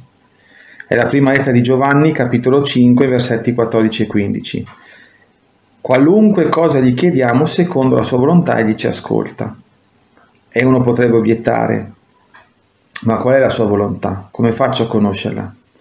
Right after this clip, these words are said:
Ragazzi, non ci si scappa. L'unico modo di conoscere la, la,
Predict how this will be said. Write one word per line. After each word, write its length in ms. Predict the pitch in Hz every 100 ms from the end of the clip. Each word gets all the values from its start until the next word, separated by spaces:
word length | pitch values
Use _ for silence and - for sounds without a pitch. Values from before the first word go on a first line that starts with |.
| _ _ _ _ _
Ragazzi, 440 | - 120 151 - 131
non 160 | 127
ci 120 | 123 113
si 120 | 113
scappa. 680 | - 160 - - 113 98 - - _ _
L'unico 460 | 135 170 180 175 139
modo 280 | 151 127
di 120 | 120 113
conoscere 600 | 120 139 143 131 117 110
la, 240 | 113 - -
la, 500 | 113 107 101 -